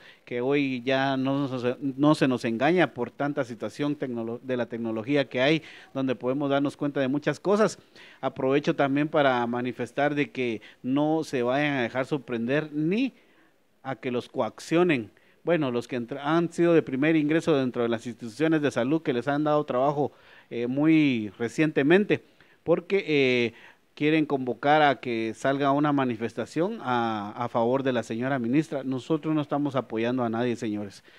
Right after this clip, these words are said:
Nosotros seguimos en nuestra lucha, seguimos en pro de la población que necesita los, los servicios de salud. Ayer precisamente me sorprendió cuando dice que se van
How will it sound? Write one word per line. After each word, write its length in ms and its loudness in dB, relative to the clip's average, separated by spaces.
Nosotros 300 -2
seguimos 380 0
en 100 0
nuestra 320 -2
lucha, 460 6
seguimos 720 -2
en 300 -2
pro 340 4
de 100 2
la 160 -2
población 840 0
que 320 -4
necesita 560 0
los, 460 -4
los 120 -2
servicios 400 -2
de 60 2
salud. 340 2
Ayer 300 4
precisamente 600 0
me 140 0
sorprendió 500 -2
cuando 240 0
dice 240 0
que 140 -2
se 160 -2
van 260 0